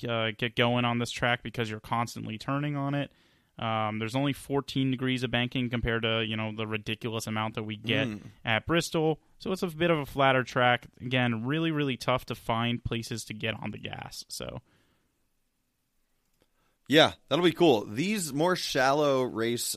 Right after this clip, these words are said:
Speaker 2: uh, or, uh, short tracks are always interesting to watch. Um,
Speaker 1: Mm-hmm.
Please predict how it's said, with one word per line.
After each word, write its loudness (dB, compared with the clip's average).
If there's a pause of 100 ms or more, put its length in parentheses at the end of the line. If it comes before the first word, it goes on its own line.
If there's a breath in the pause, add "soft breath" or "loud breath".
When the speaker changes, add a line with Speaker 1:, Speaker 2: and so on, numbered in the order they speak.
(120)
Speaker 2:
uh, 0
or, 2
uh, 4
short -4
tracks -4
are -4
always -2
interesting -8
to -4
watch. -8 (380 soft breath)
Um, 2
Speaker 1:
Mm-hmm. 0